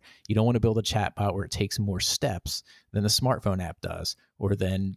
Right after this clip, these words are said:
the web application does, because if it takes more steps to do it in the chatbot, nobody's gonna use your chatbot. So understanding how to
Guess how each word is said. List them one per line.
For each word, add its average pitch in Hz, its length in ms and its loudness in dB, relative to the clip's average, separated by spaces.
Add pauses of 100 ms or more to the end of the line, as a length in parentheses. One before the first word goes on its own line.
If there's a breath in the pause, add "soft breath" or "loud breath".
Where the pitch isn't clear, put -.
the 104 120 0
web 113 160 4
application 98 500 -4
does, - 240 -8
because 101 300 -2
if 101 80 -4
it 95 60 -4
takes - 260 -2
more 113 160 4
steps - 320 -4
to 117 80 2
do 107 140 2
it 92 40 0
in 92 60 -4
the 98 80 -6
chatbot, 101 640 -2 (400 soft breath)
nobody's 98 400 2
gonna 95 160 0
use 90 260 -2
your - 80 -6
chatbot. - 640 -4 (460)
So - 260 2
understanding 127 800 0
how 104 360 -4 (120)
to 101 340 0